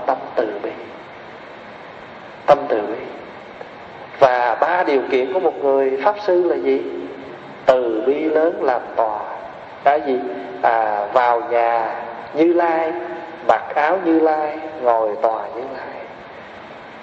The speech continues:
Nhà Như Lai là nhà từ bi, áo Như Lai là áo nhẫn nhục, tòa Như Lai là tòa Pháp không. Một người muốn làm một vị Pháp Sư thì phải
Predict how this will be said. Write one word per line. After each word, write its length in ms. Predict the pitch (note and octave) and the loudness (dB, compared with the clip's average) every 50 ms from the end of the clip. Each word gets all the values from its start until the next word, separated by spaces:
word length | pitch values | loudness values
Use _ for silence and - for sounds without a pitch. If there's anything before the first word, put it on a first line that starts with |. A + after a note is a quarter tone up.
| - - - - - - A#2 | -16 -16 -14 -14 -14 -2 4
Nhà 240 | A#2+ C3 C3+ C3 C3 | 6 6 8 6 4
Như 180 | C3 D#3+ F3 | 4 4 4
Lai 300 | E3+ E3+ E3 D#3+ D#3+ D#3+ D#3+ - - B2 | 4 4 2 2 0 -2 -4 -4 -2 0
là 120 | B2 A#2 | 2 2
nhà 260 | A2 A2+ A2+ A2 G#2+ | 2 2 2 2 2
từ 280 | G#2+ - A#2+ A2 G#2 - - | 2 4 2 2 2 2 2
bi, 140 | C3 C3+ C3+ - - - - - - - - - - | 0 0 0 -2 -8 -12 -12 -12 -14 -14 -6 0 2
áo 240 | - C#3 D3+ F#3 G#3 G#3 | 4 4 4 4 2 2
Như 100 | F3+ E3+ | 2 2
Lai 280 | D#3+ E3 D#3+ D#3+ D#3+ D#3+ | 4 4 4 2 2 0
là 180 | D3 B2 A2 G2+ | 0 2 2 2
áo 260 | G2 F#2+ A2+ C3+ E3+ F3 - | 2 2 2 2 2 2 0
nhẫn 140 | A#2 A2 B2 - - | 0 0 -2 -2 0
nhục, 140 | A#2+ A2 G2 - - - - - - - - - | 0 0 0 -2 -8 -10 -12 -12 -14 -14 -2 4
tòa 280 | - B2 A#2+ A#2 A2 G#2 G#2 G#2+ | 4 4 6 4 0 -2 -4 -4
Như 120 | A#2 C#3 | -2 -2
Lai 300 | C#3+ C#3+ C#3 C#3 C#3 C3 | 0 0 0 0 0 0
là 120 | A#2+ G#2+ G2+ - | 0 0 2 2
tòa 280 | A#2 A2 G#2+ G#2 G2+ - | 2 2 2 0 -4 -6
Pháp 220 | - - C#3 C#3 - - | -4 -4 -4 -4 -4 -6
không. 200 | - - C3 - - - - - - - - - - - - - - - A#2+ | -6 -6 -6 -6 -8 -12 -14 -16 -16 -16 -16 -16 -16 -16 -16 -16 -6 2 4
Một 240 | A#2+ A#2+ B2 B2+ C3 | 4 4 4 2 0
người 220 | B2+ B2 A#2 G#2+ - - | 2 4 4 2 0 -2
muốn 180 | D3+ D#3+ E3 | -2 0 2
làm 160 | C#3+ A#2 A2 A2 | 2 2 2 0
một 60 | G#2 - - - - | -4 -6 -6 -4 0
vị 160 | C3+ A#2 A2+ | 2 2 2
Pháp 240 | A#2 - - D#3 D#3+ - | 2 2 2 0 0 0
Sư 260 | - - D#3 D#3 D#3 - - - - - - - - | 0 0 0 2 0 -2 -4 -6 -6 -8 -8 -4 0
thì 140 | - A#2 G2+ | 2 2 2
phải 180 | - G#2+ A2 | 2 0 0